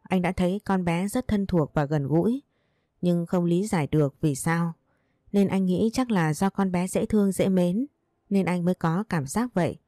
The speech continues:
Nhưng không ngờ suy nghĩ của anh sai rồi em à. Cảm giác đó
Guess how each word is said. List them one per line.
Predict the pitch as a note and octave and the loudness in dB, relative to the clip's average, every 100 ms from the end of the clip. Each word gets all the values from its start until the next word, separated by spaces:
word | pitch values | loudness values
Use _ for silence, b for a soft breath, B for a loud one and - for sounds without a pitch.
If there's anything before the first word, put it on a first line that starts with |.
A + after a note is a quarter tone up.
| _ _ _ _ _ - | _ _ _ _ _ -4
Nhưng | F#3 F3+ | -2 0
không | F#3 E3+ | 0 0
ngờ | D3+ C3+ | 0 0
suy | C3+ F#3 | 0 0
nghĩ | F3+ A#3 | 0 0
của | E3+ | 0
anh | E3+ E3+ | 0 -4
sai | E3+ F#3+ F3+ | -2 -2 0
rồi | E3+ D3+ C#3+ | 0 2 2
em | F3+ F3+ | 0 0
à. | D3+ C3+ _ _ _ _ - | 0 -4 _ _ _ _ -6
Cảm | C3+ | -4
giác | E3 G#3 | -2 -4
đó | F3 D#3+ E3 | -2 -2 -2